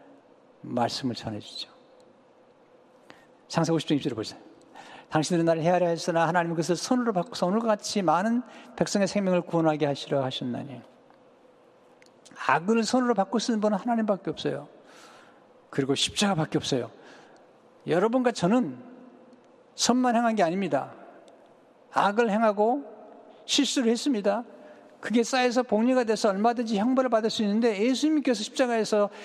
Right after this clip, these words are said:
대신 죽으심으로, 우리의 악의 형벌을 대신 받으심으로 악이 복리로 쌓인 것들을 한꺼번에 해결-, 해결해 주신 분이 십자가의 예수님이세요.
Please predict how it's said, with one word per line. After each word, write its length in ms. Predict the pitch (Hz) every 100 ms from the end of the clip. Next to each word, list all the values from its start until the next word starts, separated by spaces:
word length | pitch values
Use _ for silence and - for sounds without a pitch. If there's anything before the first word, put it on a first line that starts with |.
| - -
대신 360 | - 240 311 294
죽으심으로, 520 | 220 220 214 190 190
우리의 560 | 180 226 240 214 - -
악의 560 | 190 220 247 254 220
형벌을 400 | 175 254 262 247
대신 340 | 220 208 202 269
받으심으로 760 | 214 196 - 165 147 156 202 - - - - - - - - - _ _ _ -
악이 400 | 170 190 220 240
복리로 400 | - 208 220 214
쌓인 240 | 240 220
것들을 340 | 202 - 208
한꺼번에 880 | 220 - 294 302 359 339 320 294 254 - - - - - -
해결-, 260 | 208 196
해결해 300 | - 220 185
주신 260 | 170 - 151
분이 380 | 143 143 143 143 - - - - - - _ _ _ - _ _ _
십자가의 920 | - - - 135 131 131 131 127 131
예수님이세요. 640 | 131 - 117 117 120 139